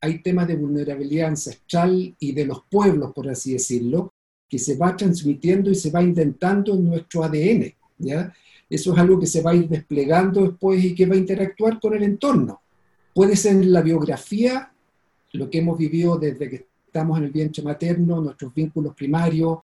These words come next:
si vamos subiendo en esta escalera y estamos sólidos o tenemos peldaños previos que no nos dejaron bien, como que pasamos raspando el curso, y llegamos débiles a los cursos superiores,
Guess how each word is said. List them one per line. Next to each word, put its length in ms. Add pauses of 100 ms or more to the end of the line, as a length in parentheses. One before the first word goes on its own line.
(300)
si 220
vamos 440
subiendo 420
en 80
esta 240
escalera 640
y 100
estamos 400
sólidos 500
o 140
tenemos 380
peldaños 500
previos 420
que 200 (260)
no 160
nos 220
dejaron 500
bien, 420 (140)
como 180
que 80
pasamos 360
raspando 440
el 100
curso, 460
y 300
llegamos 380
débiles 380
a 20
los 120
cursos 300
superiores, 460